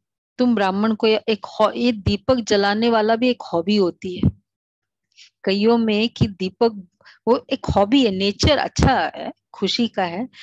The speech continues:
कि उनका सारा वही अटेंशन रहता है कि भाई <laughs> किसी में दीपक हो। उन दिनों तो वो होता था ना, घिया, घी आदि लगाना कि कम ना हो जाए,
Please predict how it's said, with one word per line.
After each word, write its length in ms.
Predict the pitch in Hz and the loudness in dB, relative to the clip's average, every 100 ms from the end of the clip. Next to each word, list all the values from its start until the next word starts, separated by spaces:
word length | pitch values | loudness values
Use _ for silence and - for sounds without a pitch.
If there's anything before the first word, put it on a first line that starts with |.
| - - | -8 0
कि 80 | |
उनका 220 | 254 247 254 | 0 2 0
सारा 340 | - 220 254 | 2 2 2
वही 260 | 247 240 254 | 4 2 2
अटेंशन 580 | 240 208 202 196 214 | -2 0 -2 -2 -4
रहता 340 | 196 180 170 175 | -2 -2 -2 -2
है 240 | 170 175 - - _ _ _ _ _ _ _ _ _ | -4 -6 -16 -20 _ _ _ _ _ _ _ _ _
कि 240 | - 226 208 | 2 2 4
भाई 160 | 208 | 4
<laughs> 680 | - - 214 - 359 320 - | 6 6 2 -2 -12 -14 -6
किसी 280 | 240 214 233 | -6 -2 0
में 280 | 214 208 196 | 0 -2 -4
दीपक 420 | 202 196 - 196 - | -6 -6 -4 -6 -6
हो। 60 | 196 | -12
उन 240 | 202 220 | -10 -8
दिनों 260 | 214 220 220 | -4 -4 -6
तो 400 | 214 208 180 - _ _ _ _ _ 214 | -8 -8 -10 -18 _ _ _ _ _ -8
वो 200 | 190 190 | -2 0
होता 280 | 190 - | 0 -2
था 140 | 180 247 | -2 0
ना, 120 | 285 | 2
घिया, 560 | 226 175 180 185 170 156 - | 0 0 0 0 -2 -6 -10
घी 360 | 202 175 190 185 | -8 -4 -2 0
आदि 240 | 175 175 | 0 0
लगाना 520 | 175 170 170 170 170 - _ _ - | -2 -2 -4 -6 -10 -12 _ _ -8
कि 80 | 196 | -8
कम 240 | - 202 | -2 0
ना 180 | 202 202 | 2 0
हो 200 | 185 170 | 0 0
जाए, 360 | 160 165 160 | 0 -2 -4